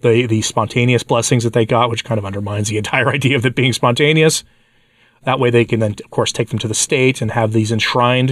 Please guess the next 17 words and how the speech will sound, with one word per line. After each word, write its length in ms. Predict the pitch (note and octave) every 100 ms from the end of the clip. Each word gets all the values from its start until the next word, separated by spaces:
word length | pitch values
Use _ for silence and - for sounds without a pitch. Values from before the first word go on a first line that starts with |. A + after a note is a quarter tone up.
| B2+
in 420 | C3+ A#2 A#2 A#2
whatever 560 | A2+ A#2+ A#2+ B2 A#2 A2+ _ _ _ -
legal 440 | B2 A2+ A#2+ B2
benefits 380 | A#2 A#2+ C3 A#2+
they 80 | B2
might 200 | A#2+ A#2+
get. 220 | C3 C3+ - -
I'm 100 | C#3
curious 420 | - G#3 D#3 -
what 140 | A#2+
you 80 | D3
have 160 | A#2 G#2
to 80 | -
say 200 | C#3+ A#2
about 260 | G#2+ G2
that. 180 | A2 G#2
So 240 | - C#3+